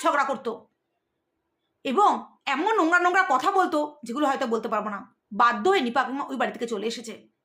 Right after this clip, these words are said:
এবং সে, উম, আহ, পরবর্তীকালে লোককে জানাচ্ছে যে সে নাকি তাড়িয়ে দিয়েছে। তোর গালে ঠাস করে থাপড়া দিতাম একটা সামনে থাকলে,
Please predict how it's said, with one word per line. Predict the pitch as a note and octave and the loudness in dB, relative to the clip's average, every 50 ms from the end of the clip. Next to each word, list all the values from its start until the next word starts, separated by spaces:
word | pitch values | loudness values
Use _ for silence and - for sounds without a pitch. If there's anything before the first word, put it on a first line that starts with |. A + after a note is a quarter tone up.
| _ _ _ _ _ _ _ _ _ _ _ _ _ _ - | _ _ _ _ _ _ _ _ _ _ _ _ _ _ -2
এবং | A#3+ A3+ F4 G4 F4+ D4+ D4+ - - _ _ - | 0 4 6 6 4 4 0 -6 -14 _ _ -10
সে, | - - F4 F#4+ G4+ G4 F#4 F#4+ F#4+ - - _ - | -6 -2 0 2 2 4 2 0 -2 -4 -18 _ -12
উম, | - C#4 C#4+ D4 | -8 -4 0 2
আহ, | D4 D4 D4 - - - - - _ _ - | 4 4 4 2 0 -4 -12 -20 _ _ 0
পরবর্তীকালে | C#4 C4+ D4 F4+ A4+ A4+ A4+ A4+ A#4 A4 | 2 2 4 2 0 0 2 2 2 2
লোককে | D#4+ D4 D#4 D#4 F#4+ E4+ | 2 2 0 0 0 0
জানাচ্ছে | E4 D#4+ E4+ F#4 F4+ - E4 C#4 D4 C#4+ - - _ _ | 2 2 2 2 0 0 -2 -2 -2 -2 -6 -18 _ _
যে | G#3+ D4 D#4+ | -4 -4 -4
সে | D4+ D4+ D4 | -2 -2 -4
নাকি | C4 D#4 - D4+ | -4 -2 -2 0
তাড়িয়ে | - A3+ A3+ C#4 D4 | 0 0 0 0 -2
দিয়েছে। | A3 A#3 A3+ A#3 A#3 G#3 - - _ _ _ _ _ _ _ _ _ _ _ _ - | -2 -2 -4 -4 -6 -12 -12 -14 _ _ _ _ _ _ _ _ _ _ _ _ -10
তোর | C4 A#3 G3+ | -10 -8 -4
গালে | F#3 A#3 A#3 C4+ E4 D#4+ - - _ _ _ - | 0 0 2 2 0 -4 -6 -16 _ _ _ -12
ঠাস | - - G#4 A4+ A#4 A4 - - | -6 -4 0 0 0 0 0 -2
করে | - F#4+ D#4 | -2 -2 -2
থাপড়া | - - - C4 - A#3+ G#3+ | -2 -2 -4 -4 -2 -2 -4
দিতাম | A3+ A3 A#3 A3 | -4 -4 -4 -4
একটা | A3+ A3 - | -4 -8 -6
সামনে | - A3+ G#3 G#3 | -6 -6 -6 -6
থাকলে, | G#3 G#3+ G3+ G#3 G3 F#3 | -10 -12 -12 -12 -12 -14